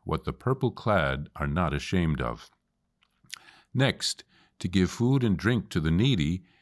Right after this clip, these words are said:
is proper to great mercy. Clement the ninth, who died in a very saintly way two years ago, I write this in sixteen seventy-one, following the custom of Gregory the Great,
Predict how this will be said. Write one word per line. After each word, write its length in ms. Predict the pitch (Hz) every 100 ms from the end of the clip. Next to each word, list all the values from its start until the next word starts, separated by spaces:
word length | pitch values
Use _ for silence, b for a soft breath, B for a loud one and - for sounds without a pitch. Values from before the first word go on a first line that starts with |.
| b
is 160 | - -
proper 420 | - 62 - 90
to 160 | 87 85
great 440 | 67 73 92 104 -
mercy. 600 | 71 67 - - 60 - _ _ _ _ _
Clement 380 | - 85 92 95
the 80 | 98
ninth, 440 | 90 95 76 67
who 120 | - 73
died 400 | 78 80 87 87
in 120 | 78
a 60 |
very 220 | 73 85 78
saintly 420 | - 110 - 85
way 260 | 73 73
two 220 | 78 - 123
years 340 | 110 123 98
ago, 440 | 67 67 65 95 b b b b
I 140 | 76
write 300 | 73 87 135
this 260 | - 67 -
in 100 | 71
sixteen 460 | - 98 - 82 76
seventy-one, 840 | - 73 67 65 65 98 82 92 b b b b b b _
following 520 | - 92 101 131 127 104
the 60 |
custom 480 | 92 - 143 - 95
of 160 | 80 -
Gregory 380 | 101 98 90
the 100 | 80
Great, 380 | - 78 80 101